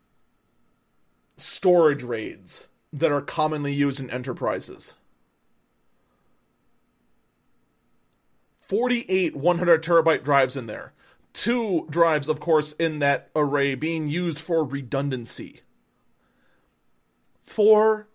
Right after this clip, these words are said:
point six petabytes of data. I actually wonder,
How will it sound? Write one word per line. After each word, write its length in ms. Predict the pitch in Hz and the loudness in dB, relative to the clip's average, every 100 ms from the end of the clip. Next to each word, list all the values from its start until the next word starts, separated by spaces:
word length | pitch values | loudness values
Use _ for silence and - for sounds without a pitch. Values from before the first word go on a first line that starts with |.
| _ - | _ -10
point 480 | - 185 185 180 - _ | 0 2 2 -4 -12 _
six 680 | - - - 180 165 - - _ _ _ _ _ _ _ _ _ | -18 -12 0 0 0 -10 -20 _ _ _ _ _ _ _ _ _
petabytes 1400 | - - 269 269 254 220 147 160 127 - - - - - _ _ _ _ _ _ _ _ _ _ - | -8 0 6 6 6 2 2 0 0 -4 -8 -4 -4 -8 _ _ _ _ _ _ _ _ _ _ 2
of 240 | 175 143 | 2 2
data. 440 | 160 151 135 - - _ _ _ _ _ _ _ _ _ _ _ _ _ _ _ _ _ _ _ _ _ _ _ _ _ _ _ _ _ _ _ _ _ _ _ _ _ _ _ _ _ _ _ _ _ _ - | 0 2 0 -4 -10 _ _ _ _ _ _ _ _ _ _ _ _ _ _ _ _ _ _ _ _ _ _ _ _ _ _ _ _ _ _ _ _ _ _ _ _ _ _ _ _ _ _ _ _ _ _ -6
I 240 | 220 294 | 0 2
actually 260 | 330 339 285 | 2 0 -2
wonder, 640 | 175 208 247 214 185 - | 2 2 4 4 4 0